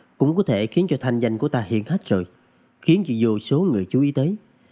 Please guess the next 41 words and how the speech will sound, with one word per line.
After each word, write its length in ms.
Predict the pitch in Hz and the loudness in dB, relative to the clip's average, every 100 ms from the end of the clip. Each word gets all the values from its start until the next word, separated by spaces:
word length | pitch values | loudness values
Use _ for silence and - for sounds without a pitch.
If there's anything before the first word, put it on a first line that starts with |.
| _ _ | _ _
Ở 120 | - | 0
trên 180 | 165 170 | 2 2
đan 160 | 127 120 | 2 0
đạo 200 | 98 101 | 0 -2
thân 240 | - 123 | -2 -4
phận 180 | - 98 | -2 -4
của 120 | 120 | -4
ta 140 | - 98 | -4 -4
càng 260 | 104 92 90 | -4 -6 -6
cao, 200 | 104 104 _ _ _ - | -6 -8 _ _ _ -2
thì 80 | 139 | 2
địa 120 | 123 | 2
vị 140 | 113 | 2
của 120 | 117 170 | 0 0
ta 140 | 143 | 0
ở 100 | 127 | 0
Phương 260 | - 135 127 | 0 0 0
gia 140 | 123 | 0
lại 100 | 117 | -2
càng 220 | 110 92 | -2 -4
cao. 240 | 95 110 131 _ _ _ _ _ - | -4 -6 -8 _ _ _ _ _ 0
Nếu 100 | 190 | 2
có 100 | 220 | 2
thể 200 | 123 135 | 0 0
trở 200 | 123 135 | 0 0
thành 200 | 110 104 | 0 0
đan 140 | 117 | -2
sư 120 | - 120 | 0 0
mạnh 260 | 98 95 | 0 -2
nhất 140 | 135 185 - | -2 -4 -4
trong 200 | 131 117 | -2 0
đan 160 | 110 107 | -2 -2
đạo 160 | 92 | -4
Phương 260 | 98 117 107 | -2 -2 -2
gia, 200 | 107 104 - _ _ _ | -2 -4 -10 _ _ _
thậm 160 | - 135 | -2 0
chí 120 | 175 | 2
là 360 | 151 107 98 95 | 2 2 0 -2
nắm 240 | 117 139 208 | -2 -2 0
trong 200 | 131 113 | -2 0
tay 300 | 113 107 | 0 0